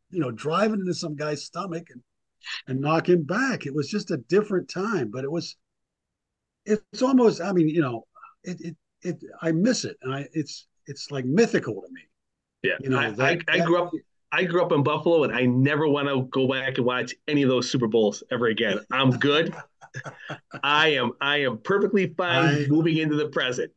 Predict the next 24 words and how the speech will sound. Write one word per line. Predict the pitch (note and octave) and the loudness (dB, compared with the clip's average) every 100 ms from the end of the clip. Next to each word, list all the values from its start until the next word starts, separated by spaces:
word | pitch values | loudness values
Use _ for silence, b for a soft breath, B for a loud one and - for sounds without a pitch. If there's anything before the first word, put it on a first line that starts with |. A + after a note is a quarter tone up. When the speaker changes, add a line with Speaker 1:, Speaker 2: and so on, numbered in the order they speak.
| - | -6
Speaker 2:
I, | A#2+ A#2 A#2 | -2 0 2
uh, | A2 | 4
Speaker 1:
<laughs> | D3+ D#3+ G3+ D3 D3 - | 6 6 4 2 -6 -2
I, | C3 | -2
I | |
can | - F3+ | 0 0
understand | F3+ B2+ C3 B2+ F3 E3+ | 2 2 2 4 4 4
Speaker 2:
I, | |
I'm, | D#3+ D#3 | 4 2
Speaker 1:
that. | - | 0
Speaker 2:
I'm | D3 D#3+ E3 | 2 4 6
all | D#3 D3+ | 4 4
set. | D3+ - C3+ F#2 | 2 2 0 0
I | B2+ | 0
mean, | A#2+ A2+ B B B _ - | 2 0 B B B _ -2
I, | B2+ | -2
even | B2 C3+ E3 D#3 | 0 2 4 6
going | D3+ C#3 | 6 6
back | C#3 C#3 C3+ | 4 0 2
to | C3+ | 2
the | |
seventies, | B2+ - D#3 C3+ | 2 0 2 4
it | |
was, | C#3+ | 4